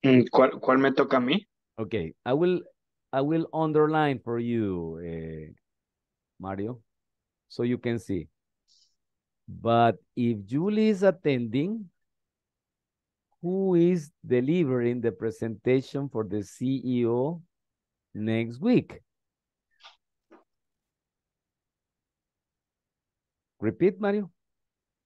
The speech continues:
Speaker 1: Um, but if Julie is attending, who is delivering the presentation for the C E O next week?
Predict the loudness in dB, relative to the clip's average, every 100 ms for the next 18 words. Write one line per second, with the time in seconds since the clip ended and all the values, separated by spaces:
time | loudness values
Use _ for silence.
0 | _ _ _ _ _ _ _ -14 -2 0
1 | 0 -2 -6 -10 _ _ _ _ _ _
2 | _ _ 0 4 4 4 -2 -6 0 2
3 | 2 -2 -4 -10 _ -14 -10 -10 -10 -8
4 | -6 -4 -4 -4 _ -12 0 4 4 2
5 | 0 0 -2 -2 0 -2 -4 -12 _ -20
6 | _ _ -14 0 2 4 2 0 0 -2
7 | 4 4 4 -2 -2 0 2 2 0 2
8 | -2 0 0 0 0 -8 _ _ _ _
9 | _ _ -8 -6 -4 -2 2 2 0